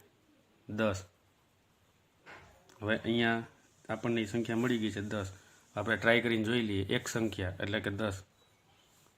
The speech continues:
એમાં તે પછીની ક્રમિક સંખ્યાના બમણા એટલે દસ પછી આવે અગિયાર,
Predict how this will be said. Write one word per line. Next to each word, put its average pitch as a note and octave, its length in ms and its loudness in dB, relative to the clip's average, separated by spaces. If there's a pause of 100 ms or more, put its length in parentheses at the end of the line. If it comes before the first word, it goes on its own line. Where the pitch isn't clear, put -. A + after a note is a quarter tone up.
એમાં G#2+ 200 4
તે B2+ 180 4
પછીની A#2+ 420 2
ક્રમિક A#2 320 2
સંખ્યાના A2+ 360 0
બમણા G#2+ 340 2
એટલે F#2 140 0
દસ A2 320 2
પછી A2+ 240 -2
આવે G#2+ 180 6
અગિયાર, G#2+ 340 2